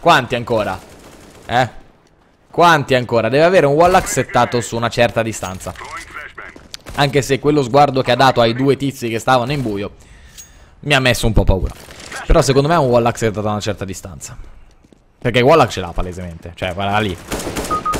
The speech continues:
Va lì. Questo non è crosshair placement, ragazzi, eh.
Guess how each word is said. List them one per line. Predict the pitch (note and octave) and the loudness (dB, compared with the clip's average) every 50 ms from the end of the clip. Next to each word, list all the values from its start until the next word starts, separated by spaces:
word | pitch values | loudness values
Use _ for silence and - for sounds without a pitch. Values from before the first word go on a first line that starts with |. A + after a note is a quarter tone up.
| - - - - - - - | -6 -8 -10 -12 -14 -16 -10
Va | - A2 | -6 -4
lì. | G#2+ G2+ F#2 - - - - - - - - _ _ _ _ _ _ _ _ _ _ _ _ _ _ | -4 -4 -6 -10 -14 -20 -20 -20 -20 -20 -20 _ _ _ _ _ _ _ _ _ _ _ _ _ _
Questo | - C#3 C3 A#2 A2 | -2 -2 0 0 0
non | A2+ B2 | 2 2
è | B2+ A#2 | 2 2
crosshair | - A2+ G2+ - - A2 F#2+ | 2 0 0 0 -2 -2 0
placement, | - G#2+ G#2 G#2 - - G2+ G2 | 0 0 0 0 -2 -4 -6 -4
ragazzi, | G#2 G2+ G2+ G2+ G2 F#2+ - - - G#2 | -4 -4 -2 -2 -4 -4 -6 -6 -4 -2
eh. | G#2 G#2 | -2 -2